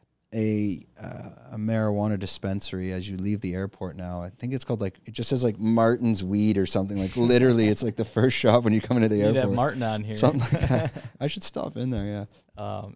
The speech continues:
Speaker 2: it's interesting, man. Like, I, I was in Colorado when recreational weed got legalized and watched a lot of things go down there and had friends involved, and being in real estate, like, that was pretty impacted. Everyone just started moving there, you know?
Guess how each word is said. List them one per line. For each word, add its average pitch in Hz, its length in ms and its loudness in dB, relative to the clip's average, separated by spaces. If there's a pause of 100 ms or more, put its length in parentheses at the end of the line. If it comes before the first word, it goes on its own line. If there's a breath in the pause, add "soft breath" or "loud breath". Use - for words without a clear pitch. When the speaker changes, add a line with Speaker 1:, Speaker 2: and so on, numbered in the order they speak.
Speaker 2:
it's - 160 -4
interesting, 196 520 -4
man. 120 280 -4
Like, 113 220 -6
I, 117 380 -6
I 120 120 -4
was 135 160 -4
in 123 80 -4
Colorado 113 640 -4
when 107 400 -8 (680)
recreational 107 600 -10
weed 101 240 -12
got 101 100 -14
legalized 104 580 -12
and 101 140 -12
watched - 380 -12
a 110 40 -12
lot 101 200 -10
of 104 80 -16
things 101 480 -20 (120)
go 107 120 -12
down 101 260 -10
there 113 240 -10
and 104 220 -10 (280)
had 104 120 -14
friends 107 280 -8
involved, 113 600 -8
and 101 240 -10 (1040)
being 117 140 -6
in 104 100 -4
real 104 200 -4
estate, 120 360 -8
like, 101 140 -12
that 104 140 -6
was 110 120 -8
pretty 110 220 -10
impacted. 107 480 -12
Everyone 143 240 -8
just 131 100 -8
started 135 160 -2
moving 123 320 -4
there, 107 220 -10
you 107 140 -10
know? 113 220 -10